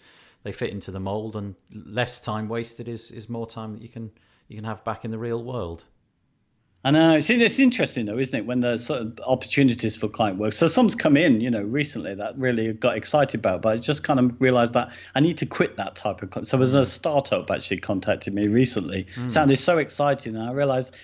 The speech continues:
Speaker 2: "Oh, no, I need to quit <laughs> doing that kind
Speaker 1: Yeah.
Speaker 2: of stuff," because
Speaker 1: Yep.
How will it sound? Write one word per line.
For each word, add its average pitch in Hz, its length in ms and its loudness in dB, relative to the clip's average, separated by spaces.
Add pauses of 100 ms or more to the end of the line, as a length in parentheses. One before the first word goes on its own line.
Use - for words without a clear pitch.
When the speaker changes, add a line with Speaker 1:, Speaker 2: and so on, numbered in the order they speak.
(200)
Speaker 2:
"Oh, 170 320 2 (100)
no, 127 340 0 (340)
I 131 60 0
need 139 160 2
to 123 100 0
quit 156 500 0
<laughs> 135 40 -6
doing 165 440 4
that 147 240 -2
kind 135 160 -2
Speaker 1:
Yeah. 190 120 2
Speaker 2:
of 196 40 -2
stuff," 135 320 -6
because 139 300 -6
Speaker 1:
Yep. - 100 -20